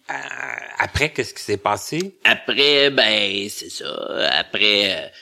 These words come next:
Speaker 2: tu sais, on,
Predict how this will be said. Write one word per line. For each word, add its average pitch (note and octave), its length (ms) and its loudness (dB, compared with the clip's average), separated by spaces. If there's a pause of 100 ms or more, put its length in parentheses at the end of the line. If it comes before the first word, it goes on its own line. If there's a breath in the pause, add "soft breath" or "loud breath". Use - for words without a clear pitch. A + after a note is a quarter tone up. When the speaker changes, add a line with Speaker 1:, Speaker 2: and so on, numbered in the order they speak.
(1500 loud breath)
Speaker 2:
tu - 80 -14
sais, B2+ 160 8
on, G2 720 4